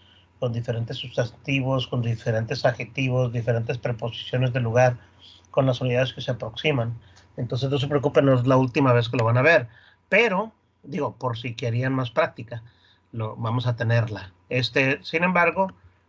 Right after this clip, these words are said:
aquí les voy a escribir, digo, les voy a, eh, enviar esto.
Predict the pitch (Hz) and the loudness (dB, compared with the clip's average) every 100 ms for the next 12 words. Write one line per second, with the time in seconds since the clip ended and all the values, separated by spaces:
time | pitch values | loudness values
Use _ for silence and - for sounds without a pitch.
0 | - 127 156 156 147 156 156 160 151 147 | -12 -6 -2 0 0 2 4 6 6 4
1 | 135 127 120 120 123 131 - 127 127 151 | 2 0 -2 -4 -6 -8 -6 -4 -2 0
2 | 139 156 - _ _ _ - 131 120 113 | -2 -4 -12 _ _ _ -14 -8 -4 -4
3 | 120 120 135 147 143 135 123 120 117 - | -2 0 2 4 4 2 2 0 -2 -6
4 | _ _ _ _ - 120 113 113 - 131 | _ _ _ _ -6 -2 -2 -2 -2 2
5 | 127 147 151 156 - 139 | 4 6 6 4 -2 -6